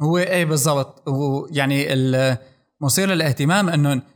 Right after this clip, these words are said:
نحن بكل النشاطات اللي بنتابعها ومنسمع عنها عن الروبوتات والذكاء الصنعي عمومًا،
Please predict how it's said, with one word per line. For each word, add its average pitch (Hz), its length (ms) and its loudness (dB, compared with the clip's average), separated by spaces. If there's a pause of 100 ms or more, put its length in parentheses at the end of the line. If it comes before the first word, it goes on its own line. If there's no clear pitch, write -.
(100)
نحن 170 460 0
بكل 127 1000 0
النشاطات 147 760 0
اللي 127 140 0
بنتابعها 131 880 0 (220)
ومنسمع 135 480 2
عنها 135 420 2
عن 131 180 2
الروبوتات 127 680 0 (400)
والذكاء 147 600 0
الصنعي 135 400 0
عمومًا، 127 600 2